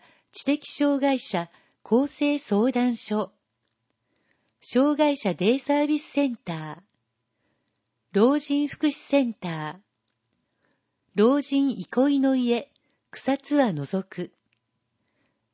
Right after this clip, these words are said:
精神保健福祉センター、保健所、区保健センター、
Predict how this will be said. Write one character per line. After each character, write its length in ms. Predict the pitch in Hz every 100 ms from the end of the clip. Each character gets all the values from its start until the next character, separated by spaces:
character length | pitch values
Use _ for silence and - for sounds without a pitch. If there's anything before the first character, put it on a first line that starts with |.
| _
精 320 | - 247 294
神 320 | 294 294 294
保 160 | 247 254
健 260 | 277 285 277
福 220 | - 294
祉 60 |
セ 280 | 285 - 285
ン 80 | 247
タ 180 | - 175
ー、 280 | 156 151 180 _ _ _ _ _ _ _ _ _ _ _
保 160 | 202 175
健 340 | 262 269 254
所、 280 | 247 233 - _ _ _ _ _
区 260 | - 285 - _ _
保 160 | 185
健 260 | - 277 302
セ 240 | - 294
ン 100 | 254
タ 160 | - 170
ー、 300 | 160 151